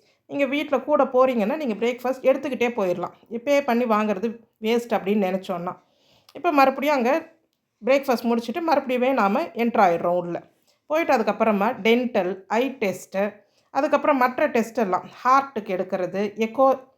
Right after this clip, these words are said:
ட்ரெட்மில் டெஸ்ட்டு, உங்களுக்கு ம்-, மேமோகிராம் முதல் கொண்டு எடுத்துடுறாங்க. பாருங்க, கேன்டீன்ல எவ்வளோ ஒரு கூட்டம் இருக்குது. அது பக்கத்துலேயே ஃபார்மசியும் இருக்குது. இதெல்லாம் என்ட்ரன்ஸ்லேயே இருக்குது. ஒன்றரை வருஷத்துக்கு முன்னாடி நான் எடுக்கும்போது,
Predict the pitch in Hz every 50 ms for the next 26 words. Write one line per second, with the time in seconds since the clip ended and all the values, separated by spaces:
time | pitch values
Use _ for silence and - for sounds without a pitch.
0 | _ _ _ _ _ - 254 262 254 220 262 269 262 233 - - 185 180 180 -
1 | - - 196 208 208 - - _ _ _ _ _ - 240 240 247 233 226 214 214
2 | 208 202 - - - - 220 214 233 262 302 320 320 320 269 285 262 254 240 214
3 | 196 208 202 202 196 214 240 277 240 - - 208 185 175 165 143 - 226 208 214
4 | 254 254 - 214 208 226 240 233 247 220 214 233 226 190 170 175 190 226 247 277
5 | 285 269 220 185 196 254 - - _ _ _ _ _ _ _ 294 294 294 277 247
6 | 208 180 180 175 - 180 208 208 - _ _ _ _ _ - 247 - - 240 226
7 | 220 202 208 262 262 269 226 208 214 214 226 196 175 - - 220 233 196 175 170
8 | 175 185 214 220 262 277 226 196 208 202 254 262 254 233 - 220 233 226 190 180
9 | - - 160 170 190 - - _ _ _ _ _ _ - 240 247 277 262 254 262
10 | 262 302 294 - - 240 233 254 254 262 247 233 202 196 196 220 226 269 254 233
11 | 202 180 170 180 254 339 -